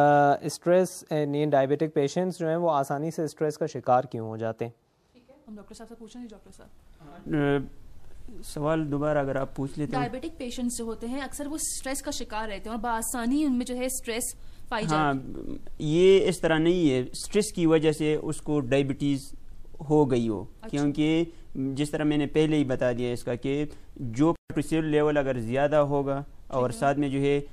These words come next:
Speaker 3: stress میں وہ بندہ، جس بندے کو stress ہوا ہو، وہ زیادہ تر میٹھی چیزیں جو ہے کھانا شروع کر لے گا
Speaker 2: بالکل۔
Speaker 3: اور ساتھ میں کینڈی شروع کر لے گا، تو اس میں زیادہ تر sugar ہی ہے۔ اگر
Speaker 2: ٹھیک
Speaker 3: شوگر
Speaker 2: ہے۔
Speaker 3: ہے تو وہ، اگر ایک بندہ پہلے سے diabetic ہے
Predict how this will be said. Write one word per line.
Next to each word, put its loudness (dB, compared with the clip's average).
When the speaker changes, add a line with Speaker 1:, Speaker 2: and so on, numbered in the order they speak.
Speaker 3:
stress -2
میں 2
وہ 2
بندہ، 2
جس -4
بندے -2
کو -6
stress -8
ہوا 2
ہو، 0
وہ 0
زیادہ 2
تر 0
میٹھی 4
چیزیں -2
جو -2
ہے 0
کھانا -2
شروع -4
کر -4
لے -6
گا -6
Speaker 2:
بالکل۔ -8
Speaker 3:
اور -4
ساتھ 0
میں 0
کینڈی 4
شروع -2
کر -4
لے 0
گا، -2
تو -2
اس 0
میں 4
زیادہ 4
تر 0
sugar 4
ہی 0
ہے۔ -10
اگر 0
Speaker 2:
ٹھیک -4
Speaker 3:
شوگر 4
Speaker 2:
ہے۔ 4
Speaker 3:
ہے 4
تو 0
وہ، 4
اگر 2
ایک 2
بندہ 0
پہلے 2
سے 2
diabetic 0
ہے -6